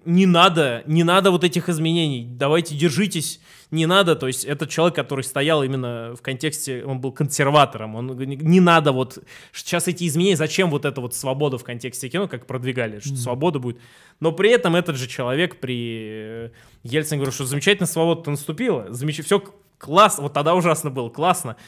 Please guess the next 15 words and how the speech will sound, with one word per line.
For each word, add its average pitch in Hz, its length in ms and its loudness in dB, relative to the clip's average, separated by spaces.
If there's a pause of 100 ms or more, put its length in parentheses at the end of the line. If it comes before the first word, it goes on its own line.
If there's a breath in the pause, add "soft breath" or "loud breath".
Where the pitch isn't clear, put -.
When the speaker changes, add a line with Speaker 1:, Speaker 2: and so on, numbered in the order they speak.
(260 loud breath)
Speaker 1:
Потом 185 380 -2
вот 180 200 -4
в, 123 680 -4
э, - 60 -10
двухтысячных 139 640 -6
непосредственно 143 640 -4
он 135 80 -4
же 127 140 -6
говорит, 131 440 -4
э, 131 220 -16
точнее 135 240 -10
вот 113 180 -14
сейчас 160 360 -10
говорит, 127 260 -8
что 123 240 -12